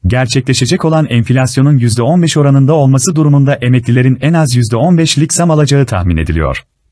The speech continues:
Zam oranları hakkında en son Cumhurbaşkanı Recep Tayyip Erdoğan konuştu. Erdoğan, "Küresel ekonomik krizin ülkemize olan etkileri sebebiyle sıkıntı yaşayan her kesimi rahatlatacak adımları attık, atmayı da sürdüreceğiz." dedi.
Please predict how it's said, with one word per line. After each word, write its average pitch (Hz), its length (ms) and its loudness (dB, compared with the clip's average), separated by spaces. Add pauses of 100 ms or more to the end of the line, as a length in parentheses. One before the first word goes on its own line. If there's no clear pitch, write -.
(880)
Zam 165 260 0
oranları 151 380 2
hakkında 135 440 0
en 160 220 -2
son 156 240 0
Cumhurbaşkanı 143 680 0
Recep 135 280 0
Tayyip 160 300 0
Erdoğan 139 380 0
konuştu. 76 520 -4 (1160)
Erdoğan, 143 480 0
"Küresel 135 480 -2
ekonomik 151 420 2
krizin 143 320 0
ülkemize 131 440 0
olan 160 240 0
etkileri 123 400 -2
sebebiyle 131 520 0
sıkıntı 120 400 -2
yaşayan 143 400 0
her 156 220 0
kesimi 151 360 0
rahatlatacak 131 580 -2
adımları 135 360 2
attık, - 460 -8
atmayı 135 380 0
da 147 100 0
sürdüreceğiz." 127 720 -2
dedi. 73 280 -6